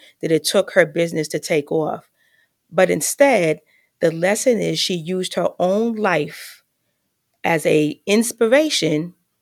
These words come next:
as an educated innovation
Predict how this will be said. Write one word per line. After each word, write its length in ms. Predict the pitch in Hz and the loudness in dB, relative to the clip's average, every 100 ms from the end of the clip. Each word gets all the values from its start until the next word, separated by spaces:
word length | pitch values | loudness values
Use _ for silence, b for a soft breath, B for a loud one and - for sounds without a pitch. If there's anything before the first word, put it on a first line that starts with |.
| _ _ _ _ _ _ - | _ _ _ _ _ _ 2
as 240 | 160 165 | 4 4
an 160 | 151 151 - | 2 -2 4
educated 580 | 185 196 240 240 214 214 | 4 4 2 2 4 4
innovation 1080 | 214 226 220 208 302 320 - 170 147 147 202 | 4 2 4 6 6 6 2 4 2 -2 -8